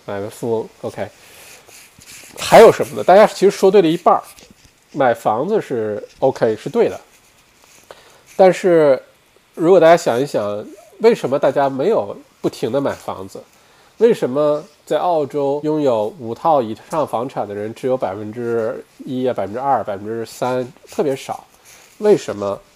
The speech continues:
就是如果大家都觉得买房子是在澳洲创造财富最好的办法，为什么没有买？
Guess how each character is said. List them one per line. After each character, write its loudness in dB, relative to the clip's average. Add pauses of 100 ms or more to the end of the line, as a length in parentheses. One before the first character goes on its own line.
(380)
就 -8
是 -6
如 -6
果 0
大 2
家 4
都 2
觉 -4
得 -2
买 -6
房 -10
子 -8
是 -8
在 -4
澳 -2
洲 -6
创 -10
造 -4
财 -10
富 -16
最 -8
好 -4
的 -8
办 -8
法， -16
为 -4
什 -4
么 -4
没 -8
有 -6
买？ -14